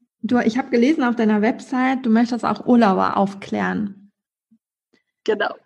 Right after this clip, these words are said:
Speaker 1: Vielleicht kannst du da noch mal was zu sagen, weil, ähm, also was ich jetzt so kenne,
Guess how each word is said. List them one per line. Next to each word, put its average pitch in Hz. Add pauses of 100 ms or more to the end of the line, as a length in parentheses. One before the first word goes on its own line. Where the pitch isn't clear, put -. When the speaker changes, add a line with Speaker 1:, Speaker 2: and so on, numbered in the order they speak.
(560)
Speaker 1:
Vielleicht 226
kannst 277
du 233
da 233
noch 226
mal 190
was 190
zu 190
sagen, 185
weil, 196
ähm, 202
also 196
was 208
ich 254
jetzt 254
so 214
kenne, 262